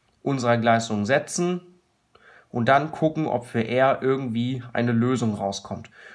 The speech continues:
Und sobald das R nicht mehr denselben Wert wie vorher annimmt,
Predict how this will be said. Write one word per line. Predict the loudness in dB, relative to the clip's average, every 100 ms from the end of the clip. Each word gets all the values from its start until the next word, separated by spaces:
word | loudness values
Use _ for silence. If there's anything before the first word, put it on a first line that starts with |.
| -10
Und | -6 -4
sobald | 0 6 6 6 2 -2 0
das | 0 -2
R | 2 6 6 4 -6
nicht | -4 -2 -2 -2
mehr | 0
denselben | 0 -2 -2 -4 -4 0 0 0 0
Wert | 0 0
wie | -4
vorher | -2 2 2 2 0
annimmt, | 0 0 0 0 -4 -10